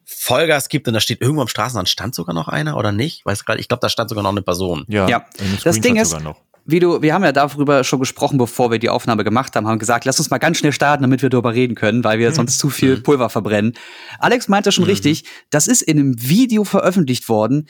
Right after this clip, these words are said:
Speaker 3: das von Porsche auch anscheinend abgenommen wurde.
Speaker 2: Ja, das ist das Hauptargument
Speaker 1: Mhm.
Speaker 2: eigentlich. Wobei, manche sagen jetzt hier auf einmal, er habe sich den Taycan gekauft.
Speaker 3: Mhm.
Speaker 2: Angeblich.
Speaker 3: Warum ist
Speaker 1: Ja,
Speaker 3: es
Speaker 1: das
Speaker 3: dann ein Werbevideo?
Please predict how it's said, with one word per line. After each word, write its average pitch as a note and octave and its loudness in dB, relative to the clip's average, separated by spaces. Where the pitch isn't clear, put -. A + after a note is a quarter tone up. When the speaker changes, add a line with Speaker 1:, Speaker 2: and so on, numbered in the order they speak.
Speaker 3:
das C3+ 0
von A2 -2
Porsche F3 0
auch A#2 -2
anscheinend C3+ 0
abgenommen E3 2
wurde. - -2
Speaker 2:
Ja, F#2+ -10
das C3 0
ist D#3 -8
das - -6
Hauptargument F#2 -2
Speaker 1:
Mhm. - -10
Speaker 2:
eigentlich. D#2+ -8
Wobei, A#2+ 0
manche E3+ 0
sagen C3+ 2
jetzt F3+ 0
hier D3+ 2
auf A#2+ -4
einmal, C#3 2
er G#2+ -2
habe C3+ 2
sich C3 -2
den G#2+ -4
Taycan A2+ -2
gekauft. G#2 -4
Speaker 3:
Mhm. A#2 4
Speaker 2:
Angeblich. C3 2
Speaker 3:
Warum C3 2
ist C#3 4
Speaker 1:
Ja, C3 2
Speaker 3:
es B2 0
Speaker 1:
das C#3+ 2
Speaker 3:
dann C#3 4
ein A#2+ 2
Werbevideo? G#2 2